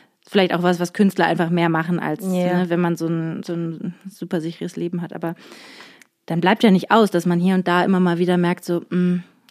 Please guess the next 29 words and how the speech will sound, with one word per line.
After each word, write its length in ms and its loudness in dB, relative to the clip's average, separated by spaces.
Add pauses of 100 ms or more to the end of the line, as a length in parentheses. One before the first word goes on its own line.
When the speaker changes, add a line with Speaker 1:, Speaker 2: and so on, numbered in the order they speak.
Speaker 1:
der 140 -2
Bereich 400 -4
meines 300 -2
Lebens, 280 -2 (920)
der 180 0
gefällt 400 -4
mir 100 6
vielleicht 260 -2
gerade 200 2
nicht 200 0
mehr 180 -2
oder 120 -2
ich 100 -4
merke, 200 -2
dass 120 -2
ich 60 -2
mich 120 -4
da 80 -2
rausentwickle 760 -2
und 180 -6
wie 100 -4
passt, 380 -8 (360)
ja, 240 -4
wie 60 -4
passe 260 -10
ich 100 -18
vielleicht 280 -8
noch 120 -8
zusammen 600 2